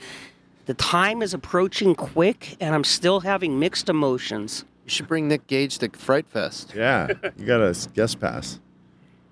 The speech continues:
Speaker 3: <laughs> Anyway, uh, what Eric describes in this wrestling match in, in Ocean Beach, O B, and if you know San Diego, O B is sort of this, uh, hippie-ish beach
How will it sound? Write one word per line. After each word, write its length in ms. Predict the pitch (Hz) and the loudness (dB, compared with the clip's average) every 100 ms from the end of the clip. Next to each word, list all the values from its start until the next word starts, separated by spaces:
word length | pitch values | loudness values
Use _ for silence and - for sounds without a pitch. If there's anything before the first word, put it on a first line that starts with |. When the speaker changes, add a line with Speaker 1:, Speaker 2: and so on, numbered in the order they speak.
| _ _ - - | _ _ -18 0
Speaker 3:
<laughs> 60 | 151 - - - - - 170 185 165 - | 0 0 -10 -16 -18 -12 -6 -2 -4 2
Anyway, 640 | - 139 123 101 82 87 98 | 8 10 10 10 8 6 2
uh, 480 | 98 110 104 85 78 - _ _ | 6 8 10 8 6 2 _ _
what 340 | 123 123 131 | 4 8 8
Eric 260 | - 139 131 | 10 10 8
describes 520 | 123 - 123 120 110 | 2 2 6 6 6
in 80 | 113 | 4
this 200 | 107 101 | 2 4
wrestling 440 | 110 117 120 107 | 6 6 4 4
match 340 | 107 104 107 113 | 6 6 4 0
in, 260 | 95 85 - _ | -2 -4 -10 _
in 200 | 117 95 | -2 0
Ocean 420 | 113 117 - 120 98 | 4 4 6 2 4
Beach, 580 | 104 120 - - - - _ - | 4 4 4 0 -4 -10 _ -2
O 160 | 117 110 | 0 2
B, 460 | 110 110 117 127 - _ _ _ - | 4 4 4 2 -4 _ _ _ -6
and 180 | 101 107 | 0 0
if 160 | 104 | 0
you 60 | 107 | 2
know 180 | 104 98 | 2 2
San 300 | - 113 107 | 2 4 4
Diego, 460 | 101 101 101 98 101 | 6 6 8 8 6
O 40 | |
B 200 | 95 101 | 4 2
is 100 | 92 | 2
sort 300 | - 107 92 | 2 4 4
of 140 | 92 | 2
this, 340 | 87 78 - 95 | 2 0 0 2
uh, 480 | 87 78 73 73 82 - _ _ - | 4 4 4 2 -2 -12 _ _ 0
hippie-ish 840 | 127 - 110 110 104 - - - - _ _ _ _ _ _ _ 92 | 0 2 4 6 6 6 -2 -6 -14 _ _ _ _ _ _ _ 0
beach 540 | 123 123 - - - | 6 6 6 2 -2